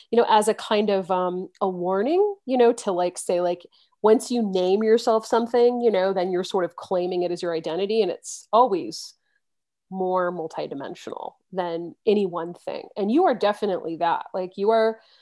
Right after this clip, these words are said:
um, a very powerful multi-, multidimensional healer. I, I like to think of it as, like, we're all, like, we're all witches, you know, we're all healers, whatever you wanna cut. I mean, that word,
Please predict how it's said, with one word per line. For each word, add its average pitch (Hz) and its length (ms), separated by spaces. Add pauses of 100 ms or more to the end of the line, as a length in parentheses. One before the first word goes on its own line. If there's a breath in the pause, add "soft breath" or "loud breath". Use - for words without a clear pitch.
(540 soft breath)
um, 180 640 (440)
a 190 80
very 190 680 (560)
powerful 196 680
multi-, 180 380
multidimensional 185 800
healer. 175 340
I, 226 260
I 233 100
like 285 180
to 285 80
think 277 160
of 220 80
it 196 80
as, 175 160
like, 175 200 (420)
we're 208 160
all, 202 380
like, 185 160 (280)
we're 277 160
all 202 200
witches, 269 600
you 285 120
know, 294 140
we're 214 160
all 180 140
healers, 240 480
whatever 233 200
you 240 100
wanna 196 160
cut. - 220
I - 20
mean, 214 140 (340 loud breath)
that 240 180
word, 220 340